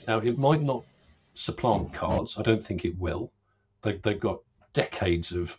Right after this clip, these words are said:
of experience and some very high-powered brains making cards work better for people. But if it sits alongside cards as a viable but mainstream alternative, then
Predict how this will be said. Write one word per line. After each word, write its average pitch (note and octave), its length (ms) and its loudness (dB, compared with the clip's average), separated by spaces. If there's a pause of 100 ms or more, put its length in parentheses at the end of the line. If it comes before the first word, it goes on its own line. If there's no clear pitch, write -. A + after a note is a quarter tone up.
of G2 100 -2
experience F2 560 0
and F2+ 80 -6
some G#2+ 260 -6
very A2+ 320 2
high-powered G#2+ 580 0 (480)
brains F#2+ 560 0 (320)
making G#2+ 460 0
cards F#2+ 340 2
work F#2+ 340 -4
better - 280 0
for - 140 -12
people. - 460 -12 (560)
But A#2+ 120 0
if A#2 120 -6
it A#2+ 80 -4
sits - 260 2
alongside B2 520 0
cards F#2+ 320 -4
as A2 200 -2
a A2+ 40 -6
viable A2 680 2
but G#2 160 -6
mainstream G#2 500 2
alternative, G2+ 600 0 (120)
then A#2 300 -2